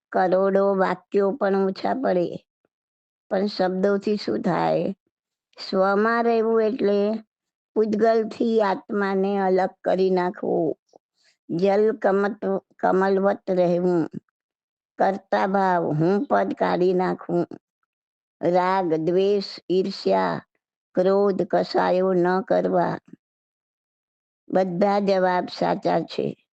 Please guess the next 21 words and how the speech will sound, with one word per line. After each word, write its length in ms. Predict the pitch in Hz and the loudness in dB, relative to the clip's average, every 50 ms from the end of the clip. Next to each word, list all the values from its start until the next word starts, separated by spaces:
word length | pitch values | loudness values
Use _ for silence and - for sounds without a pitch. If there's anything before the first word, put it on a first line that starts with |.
| _ _ _ _ _ _ _ _ _ _ _ - | _ _ _ _ _ _ _ _ _ _ _ -4
બુદ્ધિથી 640 | 160 185 202 190 175 175 214 220 214 196 220 220 220 | 0 0 0 0 0 0 0 0 0 0 0 0 0
સમજાઈ 520 | 208 - 226 190 190 196 190 196 196 202 196 | 0 0 0 2 2 2 2 2 2 0 0
પણ 280 | - 208 208 202 208 | 0 0 0 2 2
જશે, 440 | 202 202 202 190 - - 190 180 - _ - - _ _ _ _ _ _ _ _ _ _ _ _ _ _ _ - | 2 0 0 0 -2 -4 -6 -6 -6 _ -12 -20 _ _ _ _ _ _ _ _ _ _ _ _ _ _ _ -4
પણ 240 | - 180 190 190 247 | -2 0 0 0 0
પ્રેક્ટિકલ 760 | 262 185 196 226 - _ _ - 220 214 202 220 214 214 214 | 0 0 -2 -2 -4 _ _ -2 0 0 2 2 2 2 2
અનુભવ 440 | 208 208 208 214 208 202 208 208 208 | 2 2 0 0 2 2 0 0 -2
શું 260 | 208 - 233 240 277 | -2 -4 -4 -4 -2
કહેશે? 840 | - 208 202 196 196 190 - 180 180 190 185 185 185 185 190 190 202 202 - _ _ _ _ _ _ _ _ _ _ _ _ _ _ _ _ - | 0 0 0 0 0 -2 -2 0 0 2 2 2 2 2 0 0 -2 -4 -8 _ _ _ _ _ _ _ _ _ _ _ _ _ _ _ _ -6
નિમિત્ત 500 | - 180 196 196 208 214 208 202 - - | -2 0 2 2 2 0 0 -2 -4 -2
મળે, 500 | 208 202 202 202 196 196 196 196 190 190 | 0 0 2 2 2 2 2 2 2 2
રાગ, 300 | 185 185 185 190 185 180 | 2 2 0 0 0 0
દ્વેષ, 340 | 180 170 185 185 185 185 185 - - | 0 0 0 0 0 0 -2 -6 -6
ક્રોધ 300 | - 185 185 185 185 185 | -4 -2 0 0 0 -2
થઈ 320 | - - - 190 180 185 185 | -4 -6 -4 -2 0 2 2
જ 280 | 185 190 180 170 180 180 | 2 0 -2 -2 0 0
જાય 280 | 175 170 170 170 170 | 0 2 2 0 -2
છે. 500 | - - - 170 170 160 - - - - _ _ _ _ _ _ _ _ _ - | -4 -4 -4 -2 -2 -2 -4 -6 -8 -12 _ _ _ _ _ _ _ _ _ -6
બુદ્ધિથી 600 | - 160 196 196 180 175 190 214 208 190 214 208 196 | 0 2 2 2 2 0 0 0 0 0 0 0 2
બહુ 280 | 190 185 185 190 190 | 2 2 2 2 0
સરસ 360 | 202 - - 180 180 180 190 | -2 -2 -2 0 2 0 0